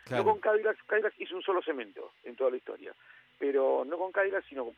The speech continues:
Speaker 2: mucho con Todos Tus Muertos y con Los Decadentes.
Speaker 1: Claro.
Speaker 2: Eh, y, y realmente creo que ese fue el, el, el, el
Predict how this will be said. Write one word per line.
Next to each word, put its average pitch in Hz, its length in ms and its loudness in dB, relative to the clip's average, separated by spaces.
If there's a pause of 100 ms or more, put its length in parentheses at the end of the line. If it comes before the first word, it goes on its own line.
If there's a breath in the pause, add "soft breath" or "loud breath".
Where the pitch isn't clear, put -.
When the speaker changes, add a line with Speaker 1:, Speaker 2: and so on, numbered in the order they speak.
Speaker 2:
mucho 147 200 -8
con 127 120 -4
Todos 139 160 -2
Tus 131 140 -12
Muertos 165 460 -4
y - 40 -14
con 120 140 -4
Los 120 80 -6
Decadentes. 120 640 -6 (240)
Speaker 1:
Claro. 120 260 -6 (120)
Speaker 2:
Eh, 110 420 -12 (160)
y, 254 580 -16
y 131 160 -12
realmente 175 640 -4
creo 180 280 -4
que 165 100 -10
ese 143 160 -12
fue 120 180 -6
el, 117 280 -8
el, 110 160 -10 (320)
el, 110 220 -8 (220)
el - 140 -10